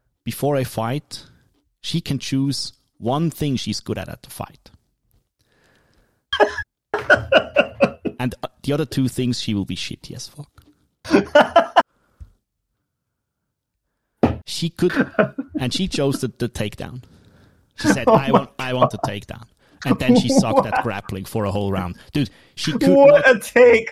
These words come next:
Speaker 2: Oh my God, this is the best.
Speaker 1: She could not
Speaker 2: Uh.
Speaker 1: threaten Lemos with a single submission for a whole round, being on top. She got herself <laughs> butterflied.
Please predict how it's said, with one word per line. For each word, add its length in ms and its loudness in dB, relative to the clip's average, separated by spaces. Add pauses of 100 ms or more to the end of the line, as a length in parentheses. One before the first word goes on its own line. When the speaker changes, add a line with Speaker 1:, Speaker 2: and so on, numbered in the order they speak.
Speaker 2:
Oh 200 8
my 200 4
God, 440 6
this 220 2
is 140 -4
the 80 0
best. 640 4
Speaker 1:
She 160 -14
could 280 -4
not 160 -2
Speaker 2:
Uh. 160 6
Speaker 1:
threaten 420 2
Lemos 540 -6 (160)
with 140 -4
a 100 -6
single 560 -4
submission 540 -6
for 160 -6
a 60 -4
whole 240 -2
round, 360 -8
being 260 -2
on 220 -4 (120)
top. 360 -12 (200)
She 180 -8
got 180 -4
herself 480 -2
<laughs> 80 -20
butterflied. 680 -6